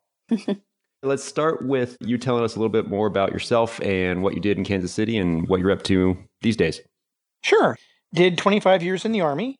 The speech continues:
Speaker 3: and at the conclusion of that, uh, joined the administration of Mayor James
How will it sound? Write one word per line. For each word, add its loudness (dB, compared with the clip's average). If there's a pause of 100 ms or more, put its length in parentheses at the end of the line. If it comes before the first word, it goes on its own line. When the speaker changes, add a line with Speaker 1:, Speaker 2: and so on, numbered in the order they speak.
(120)
Speaker 3:
and -2
at -6
the -6
conclusion -4
of -2
that, -2
uh, -4
joined -4
the -4
administration -6
of -6
Mayor 0
James -6